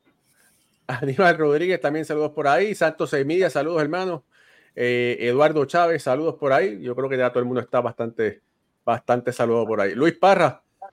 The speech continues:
saludos de República Dominicana. Moisés, a Montgomery no lo cambiaron.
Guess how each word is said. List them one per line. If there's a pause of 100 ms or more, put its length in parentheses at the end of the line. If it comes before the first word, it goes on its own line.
saludos
de
República
Dominicana.
Moisés,
a
Montgomery
no
lo
cambiaron.